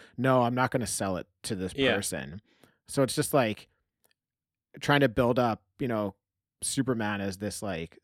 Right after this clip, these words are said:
Speaker 1: super idealistic character, you know?
Speaker 2: Yeah, I mean, the, the entire movie is gonna have all these beats and moments of just, like,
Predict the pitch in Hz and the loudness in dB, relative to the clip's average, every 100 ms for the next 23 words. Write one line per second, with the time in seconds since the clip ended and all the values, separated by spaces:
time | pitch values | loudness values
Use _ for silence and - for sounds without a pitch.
0 | _ - - 120 110 - 101 95 92 95 | _ -8 -6 -4 -4 -4 -4 -2 -4 -4
1 | 85 80 - 107 82 80 80 64 98 _ | -8 -10 -10 -8 -8 -8 -10 -10 -14 _
2 | _ _ _ - 90 80 95 - _ _ | _ _ _ -12 -10 -8 -10 -16 _ _
3 | - 156 175 151 165 160 143 131 139 151 | 2 4 6 4 2 2 -2 -4 -2 -2
4 | - _ - 123 156 165 151 - 170 196 | -4 _ -14 -4 -2 -2 -2 2 4 6
5 | 175 165 156 131 123 - 139 127 131 - | 4 2 2 0 0 -2 -2 0 -2 0
6 | 143 160 165 143 98 139 170 - 143 135 | 0 2 -2 -8 -6 -6 -4 -4 0 2
7 | 143 131 107 - - 135 110 139 127 135 | 2 2 -2 -4 -4 -4 0 -2 0 2
8 | 131 123 - | 2 2 -2